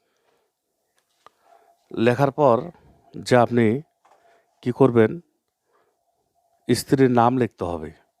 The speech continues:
স্ত্রীর মায়ের নাম লিখে, আহ, স্ত্রী যে কাপড়টা মনে করেন ধুইয়া আন-, আহ, ইস্ত্রি করে ঘরে রেখে দিছে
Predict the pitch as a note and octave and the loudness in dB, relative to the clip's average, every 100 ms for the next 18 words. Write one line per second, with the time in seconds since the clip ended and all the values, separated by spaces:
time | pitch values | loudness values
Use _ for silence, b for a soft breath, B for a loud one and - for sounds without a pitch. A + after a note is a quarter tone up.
0 | _ _ _ _ A#2 A2+ D3 C3+ C3 C3+ | _ _ _ _ -10 -2 0 2 2 0
1 | C3 A#2 A2+ A#2+ F3+ F#3 G#2 - B B | 0 -2 -4 -4 -2 -2 -4 -12 B B
2 | B B B B B _ _ _ D#3+ D3+ | B B B B B _ _ _ -16 -16
3 | _ - F3 - A3+ G3+ G#3 G3 F#3+ G3+ | _ -4 -4 2 2 2 0 0 -2 -2
4 | F3+ F#3 F3+ F3 D3+ E3+ E3+ D#3+ D#3+ C#3 | -2 -2 -2 -4 0 2 2 2 -2 -10
5 | B2+ - C3 C3 C3 B2+ C#3+ C#3 D3+ D3 | -16 -12 -4 -2 -2 -4 -10 -10 -8 -4
6 | D3 B2+ B2 C3 B2+ B2+ B2+ D3 | -2 0 -2 -2 -2 -4 -4 -4